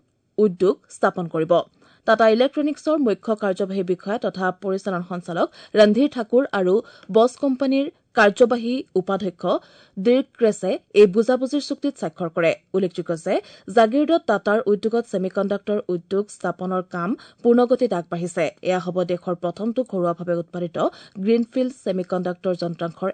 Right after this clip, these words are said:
একত্ৰীকৰণ আৰু পৰীক্ষণ উদ্যোগ। চিৰাং জিলা মহিলা আৰু শিশু উন্নয়ন বিভাগৰ উদ্যোগত আজি কাজলগঞ্জস্থিত জিলা আয়ুক্ত কাৰ্যালয়ৰ সভাকক্ষত অনুষ্ঠিত এটা কাৰ্যসূচীত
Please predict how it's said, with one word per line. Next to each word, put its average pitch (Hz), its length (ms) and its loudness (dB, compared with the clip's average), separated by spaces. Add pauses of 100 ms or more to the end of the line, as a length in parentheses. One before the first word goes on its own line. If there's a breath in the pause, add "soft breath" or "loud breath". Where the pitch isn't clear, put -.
(120)
একত্ৰীকৰণ 240 640 -4 (140)
আৰু 170 100 0 (160)
পৰীক্ষণ 190 400 -4 (160)
উদ্যোগ। 156 320 -2 (320)
চিৰাং 311 320 6
জিলা 415 140 2 (100)
মহিলা 226 280 -2
আৰু 269 80 2 (100)
শিশু 220 300 -4
উন্নয়ন 240 300 0
বিভাগৰ 233 360 -4 (120)
উদ্যোগত 185 380 -4 (160)
আজি 196 140 -4 (100)
কাজলগঞ্জস্থিত 240 600 -6 (160)
জিলা 196 220 -6
আয়ুক্ত 185 220 -4 (140)
কাৰ্যালয়ৰ 180 420 -6
সভাকক্ষত 175 580 -6
অনুষ্ঠিত 175 280 -8 (200)
এটা 170 140 -6 (100)
কাৰ্যসূচীত 175 540 -6